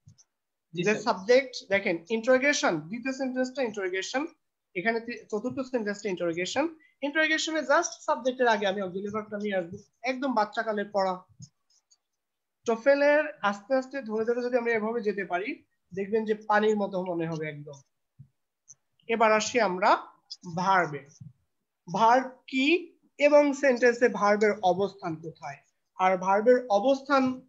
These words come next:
Speaker 2: ওই যে, যে একটা নিয়ম আছে, তাকে বলা হয় agreement। সাবজেক্টের সাথে ভার্বের একটা চুক্তি থাকে। যেমন দেখেন এখানে কি চুক্তি আছে। The verb follows the subject in a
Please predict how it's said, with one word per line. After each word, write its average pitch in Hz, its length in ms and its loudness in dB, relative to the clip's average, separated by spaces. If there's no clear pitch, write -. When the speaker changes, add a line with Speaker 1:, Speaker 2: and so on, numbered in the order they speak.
Speaker 2:
ওই 226 160 4
যে, 247 100 2
যে 240 180 6
একটা 226 260 2
নিয়ম 220 340 6
আছে, 214 320 0
তাকে 196 200 0
বলা 214 220 4
হয় 214 140 4
agreement। 202 560 0
সাবজেক্টের 220 560 -2
সাথে 247 300 -2
ভার্বের 202 340 0
একটা 277 260 0
চুক্তি 269 320 -10
থাকে। 160 300 -12
যেমন 196 320 2
দেখেন 165 240 0
এখানে 151 280 -6
কি 165 240 -8
চুক্তি 160 280 -10
আছে। 139 220 -10
The 180 180 6
verb 190 420 6
follows 277 540 4
the 269 120 4
subject 160 440 0
in 247 100 2
a 175 260 -8